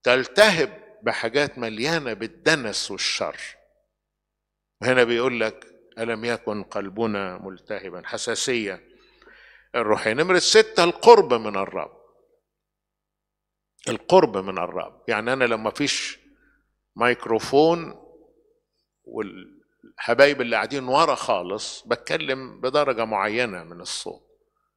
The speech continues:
بمستوى معين، في الغالب اللي هيسمعني الأخ ده بس، لأنه قريب. إيه اللي حصل في يوحنا تلتاشر؟ قال لهم:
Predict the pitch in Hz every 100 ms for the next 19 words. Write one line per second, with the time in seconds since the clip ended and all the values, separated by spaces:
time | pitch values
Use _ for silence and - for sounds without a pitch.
0 | _ _ _ _ _ 107 110 - 147 127
1 | 113 101 101 80 - - _ _ _ _
2 | _ _ _ _ _ _ _ 120 123 185
3 | 220 190 170 156 139 - 131 139 151 147
4 | 165 - - - - - - _ _ _
5 | _ _ _ _ _ _ _ _ _ 113
6 | 123 135 143 196 208 - - - _ _
7 | _ _ _ _ _ _ _ _ _ -
8 | 185 175 143 165 147 143 131 110 131 113
9 | - 147 127 113 110 107 104 139 143 -
10 | 143 113 - 113 110 131 131 120 110